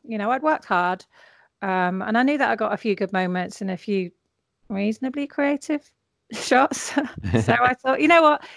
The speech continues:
Speaker 1: If they love them, then that's super cool. And if they don't, then that's a shame." But, you know,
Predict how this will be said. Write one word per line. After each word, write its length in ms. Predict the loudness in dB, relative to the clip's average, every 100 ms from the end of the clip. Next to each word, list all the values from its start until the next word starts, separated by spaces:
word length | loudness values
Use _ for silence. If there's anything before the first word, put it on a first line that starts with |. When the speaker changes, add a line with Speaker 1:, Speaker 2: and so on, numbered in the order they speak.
| -8
Speaker 1:
If 100 | -6 -2
they 80 |
love 220 | 2 2 4
them, 180 | 0 0
then 140 | -6
that's 200 | -6 -6
super 360 | -10 -6 -6 -6
cool. 300 | -2 0 0
And 140 | -2
if 120 | -4 -2
they 100 | 2
don't, 380 | 4 4 -2 -10 _ _ _ _ _ _ _ -4
then 160 | -2
that's 220 | -2 -4 -10
a 40 |
shame." 320 | -10 -8 -6
But, 240 | -4 -4 -6
you 80 | -10
know, 200 | -10 -12